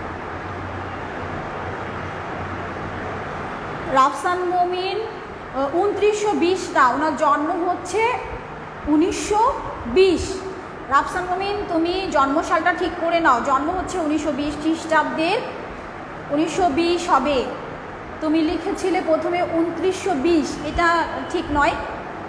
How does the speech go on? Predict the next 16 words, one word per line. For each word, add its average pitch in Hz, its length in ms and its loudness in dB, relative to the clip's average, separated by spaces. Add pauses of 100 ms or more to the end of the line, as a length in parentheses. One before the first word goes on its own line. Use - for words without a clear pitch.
(120)
এটা 262 180 -2
ঠিক 392 200 0
করে 359 200 4
নাও। 247 220 4 (1600)
আচ্ছা, 254 400 4 (1800)
আর 269 200 6 (140)
কিছু 392 300 2
শব্দের 359 500 2
অর্থ 269 400 2 (600)
আমাদের 277 380 2
জানা 269 240 2
দরকার। 294 460 6 (120)
এই 285 420 4 (260)
বায়ান্নর 262 640 6
দিনগুলো 285 680 0 (360)
রচনা 294 480 4